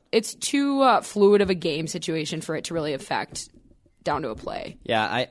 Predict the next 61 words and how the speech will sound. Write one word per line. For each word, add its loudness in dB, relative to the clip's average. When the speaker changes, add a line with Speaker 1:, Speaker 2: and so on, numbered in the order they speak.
Speaker 2:
I, -2
I -2
think -4
it's -8
gonna -2
be -4
tough -4
for, -6
it's, -6
it's -8
tough 2
for 2
fans 2
to -4
interpret -2
the, 2
the -6
new 0
stuff 0
too, -2
because -2
if, -8
if -10
you -2
want, 2
if -4
the 2
N 4
H 0
L 6
wants 2
to -14
put -2
these -4
new 0
player 4
tracking 0
stuff -2
on 0
there, 2
they're, -2
they're -4
trying -2
to -2
attract -2
new -10
fans, -2
but -4
at -4
the -10
same -6
time, -6
I -2
think -10
then -6
they're -4
also -6
deteriorating -6
their -2
own 0
fans, -12